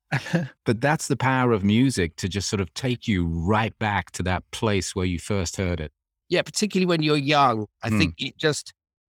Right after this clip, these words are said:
Speaker 2: it, you're, it, it is actually making you as a person. Your, your identity is fused into these things.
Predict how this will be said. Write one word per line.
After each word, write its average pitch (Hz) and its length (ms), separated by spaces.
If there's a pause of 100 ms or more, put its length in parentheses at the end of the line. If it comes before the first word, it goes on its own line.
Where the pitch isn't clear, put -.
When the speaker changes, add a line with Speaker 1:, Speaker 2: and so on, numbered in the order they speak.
Speaker 2:
it, 151 160
you're, 160 260
it, 160 140 (180)
it 160 140
is 170 120
actually 165 380
making 156 640
you 151 260
as 135 240
a 127 60
person. 156 500
Your, 139 180
your 147 240
identity 143 800
is 123 120
fused 175 760
into 160 220
these 127 200
things. 151 220